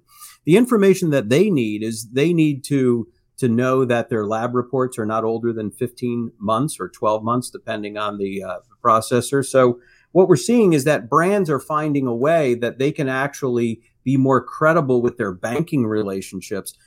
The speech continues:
as well as with their consumers. So early on, the feedback is, "Wow, this is great." And, uh, to be honest with you, we actually had a, uh,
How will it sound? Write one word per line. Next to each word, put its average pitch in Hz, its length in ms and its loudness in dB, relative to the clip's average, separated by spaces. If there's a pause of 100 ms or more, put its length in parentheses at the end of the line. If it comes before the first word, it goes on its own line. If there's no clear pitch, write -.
(140)
as 110 160 -4
well 135 300 4
as 127 140 -2
with 123 120 -4
their 113 140 -4
consumers. 113 680 -2
So 123 280 2 (280)
early 202 360 6
on, 151 420 2
the 120 80 -2
feedback 131 720 -2
is, 107 560 -4
"Wow, 123 280 2
this 147 240 -2
is 123 140 -4
great." 110 500 -2
And, 113 340 -4
uh, 107 220 -8
to - 80 -12
be 127 100 -4
honest 180 280 0
with 123 160 -2
you, 123 80 -2
we 127 160 0
actually 147 420 0
had 123 260 2
a, 110 280 -2 (540)
uh, 90 360 -4